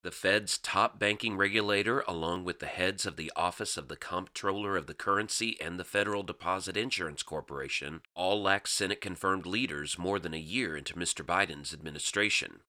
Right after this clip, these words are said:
The result is that Mister Biden's financial team is moving slower than anticipated to achieve its financial policy goals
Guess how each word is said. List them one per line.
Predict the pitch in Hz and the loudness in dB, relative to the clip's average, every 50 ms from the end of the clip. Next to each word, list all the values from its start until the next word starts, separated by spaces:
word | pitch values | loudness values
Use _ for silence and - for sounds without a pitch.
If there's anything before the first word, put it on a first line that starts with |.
| _ _ _ _ | _ _ _ _
The | 85 | -8
result | 80 85 85 78 - 87 85 101 - - 104 | -4 -4 -2 0 2 2 2 0 0 -2 -4
is | 95 - | -4 -4
that | - 80 - | -4 -6 -6
Mister | 76 85 - - 85 | -4 -4 -4 -4 -2
Biden's | 73 82 80 82 82 87 85 - | 0 2 2 4 2 2 -2 -2
financial | - - 78 78 76 80 90 90 - 95 | 0 0 0 0 0 -2 -2 -2 -2 -4
team | 87 - - 110 113 131 127 | -2 -2 0 0 0 2 0
is | 104 - - | -2 -2 -4
moving | 82 78 78 71 73 71 | -4 -6 -6 -8 -4 -2
slower | - - - 90 85 90 95 101 | 0 0 2 4 2 4 2 2
than | 90 98 92 87 | 0 0 0 0
anticipated | 85 85 80 - - 147 143 - - - - 73 71 73 80 78 | 0 -2 -2 -4 -4 -2 -2 -2 -4 -4 -4 -6 -4 -4 -6 -6
to | - - 80 76 | -6 -4 -4 -4
achieve | 76 - - - 139 131 85 73 | -2 0 0 2 0 0 0 -4
its | 76 - - | -6 -6 -6
financial | - - 76 76 76 82 92 101 - - 90 | -2 -2 -2 -2 0 -2 -4 -2 -2 -4 -4
policy | 80 - 90 90 92 95 87 - - 78 | -2 0 0 0 0 0 -4 -6 -8 -6
goals | 73 98 113 127 104 69 71 76 - - - - | -2 0 0 0 0 -2 -4 -4 -4 -4 -6 -6